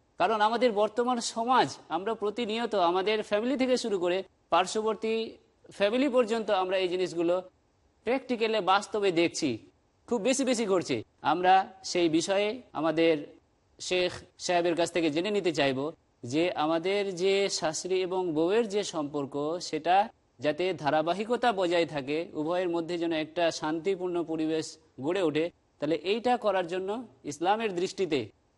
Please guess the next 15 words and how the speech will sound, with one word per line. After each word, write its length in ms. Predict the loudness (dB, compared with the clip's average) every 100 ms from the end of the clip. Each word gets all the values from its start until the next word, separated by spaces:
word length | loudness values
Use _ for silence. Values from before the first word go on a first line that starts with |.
| _ -6
সেই 180 | -4 0
শাশুড়ি 380 | -2 0 -2
বউয়ের 340 | 0 2 2 6
রোল 320 | 6 6 4 -4 0
বা 160 | 4 4
ভূমিকাটা 540 | 4 2 2 2 0
কি 260 | -4 -2 0
হওয়া 160 | 2
উচিত? 320 | 2 0 -4 -8 _ _
তারা 220 | 2 2
যখন 260 | 2 -2 -2
বিবাহ 320 | 0 2 0
করে 200 | 2 -2
নিয়ে 180 | 0 0
আসেন, 440 | 0 0 -2 -4